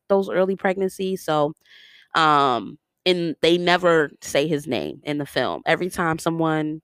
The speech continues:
like, would ask her, and it would only happen twice. Like, the first time, they were like, "What boy did this to you?" You know, when she first found out. And she just looked at them like, "Don't ask me no more." And they were like,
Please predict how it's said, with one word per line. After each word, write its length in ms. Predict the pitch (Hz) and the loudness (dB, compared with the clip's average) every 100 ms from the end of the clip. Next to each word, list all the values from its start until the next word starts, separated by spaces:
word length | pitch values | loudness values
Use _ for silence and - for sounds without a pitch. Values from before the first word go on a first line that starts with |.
| _ | _
like, 180 | 160 156 | -2 0
would 120 | 156 - | 0 0
ask 320 | 139 165 - | -2 -2 0
her, 240 | 190 208 | 2 0
and 120 | - 160 | 0 2
it 60 | |
would 80 | 156 | 2
only 220 | 165 170 156 | 2 2 2
happen 300 | 147 - 139 | -2 -4 -6
twice. 340 | 143 135 139 | -4 -4 -4
Like, 160 | - - | -8 -8
the 80 | 143 | -4
first 300 | 147 151 - | -2 -2 -2
time, 220 | 160 156 | -4 -4
they 60 | 151 | -6
were 100 | - | -6
like, 180 | 156 - - - - - | -8 -12 -20 -20 -14 0
"What 160 | 220 208 | 2 6
boy 240 | 233 226 | 6 6
did 180 | 226 196 | 4 4
this 180 | 214 - | 0 0
to 120 | 196 | 0
you?" 280 | 175 151 139 | 2 2 0
You 100 | 147 | -2
know, 80 | 147 | -4
when 100 | 151 | -4
she 160 | 156 | -6
first 300 | - 147 139 | -2 0 0
found 200 | 147 143 | -4 -4
out. 240 | 135 135 - - - - _ _ _ _ - | -4 -4 -8 -20 -20 -20 _ _ _ _ -2
And 300 | 151 143 139 | 2 2 0
she 140 | - 156 | -2 -2
just 220 | 147 160 - | 0 0 4
looked 240 | 156 - | 2 2
at 120 | 127 - | -2 0
them 220 | 107 80 | 0 -2
like, 340 | 82 87 71 _ _ - | -2 -2 -4 _ _ -8
"Don't 180 | 117 127 | -4 0
ask 260 | 147 143 | 0 0
me 80 | 156 | 0
no 120 | 170 | 2
more." 340 | 180 190 170 151 - | 6 6 4 2 -6
And 360 | 135 127 135 143 | -6 -4 -4 -2
they 80 | |
were 120 | 143 143 | 0 0
like, 300 | 139 127 | -2 -4